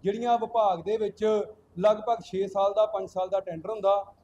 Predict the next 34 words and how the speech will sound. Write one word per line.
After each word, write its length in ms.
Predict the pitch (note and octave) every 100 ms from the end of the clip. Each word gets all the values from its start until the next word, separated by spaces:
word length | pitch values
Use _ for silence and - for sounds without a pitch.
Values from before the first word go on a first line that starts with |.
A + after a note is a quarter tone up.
| _ _ F#3+
ਜਿਨ੍ਹਾਂ 260 | A3+ C4
ਦਾ 120 | B3+ C4
ਤਿੰਨ 240 | C4 A3
ਸੌ 200 | F#3 A#3
ਕਿਲੋਮੀਟਰ, 420 | A#3 A3+ A3+ A#3 A3+
ਸਾਢੇ 240 | G3+ A#3
ਤਿੰਨ 180 | A#3+ G#3
ਸੌ 120 | G#3
ਕਿਲੋਮੀਟਰ 420 | G3+ G#3 G#3 G#3 -
ਦਾ 120 | G#3+
ਟੈਂਡਰ 300 | G#3 F#3 G3
ਕਰਕੇ 420 | G3 F3+ - G#3+ G#3+ - - -
ਲਗਭਗ 380 | G3 G#3+ A#3+ A3+
ਦਸ 280 | F3+ F#3+ F#3
ਹਜ਼ਾਰ, 240 | A3 G#3+
ਗਿਆਰਾਂ 280 | F#3+ F#3 F#3+
ਹਜ਼ਾਰ 220 | G3+ G#3+
ਦਾ 120 | E3+ F#3
ਕਿਲੋਮੀਟਰ 440 | F#3 F#3 F#3 G#3
ਇੱਕ 220 | G#3+ -
ਮਹੀਨੇ 220 | G3 G3
ਦਾ 100 | E3+
ਕੀਤਾ 280 | E3 D#3+ D3+
ਜਾਂਦਾ। 300 | D3 C#3 C3+ - _ _ -
ਪਰ 180 | B3+ C#4
ਉਹਨਾਂ 340 | B3 B3+ D4+
ਬੱਸਾਂ 340 | A3+ G#3 A3 A#3+
ਕੋਲੋਂ 400 | A3 A3 G#3 - _ _ _
ਲਗਭਗ 480 | F3 A3 A3+ C4+ A#3+ B3+ C4 F#3
ਮੈਨੇਜਮੈਂਟ 520 | F3+ G3+ A#3 A#3+ A#3+
ਦੀ 120 | B3
ਮਿਲੀ 240 | G#3+ G#3+ B3+
ਭੁਗਤ 300 | A#3+ E3+ E3
ਨਾਲ 240 | D#3+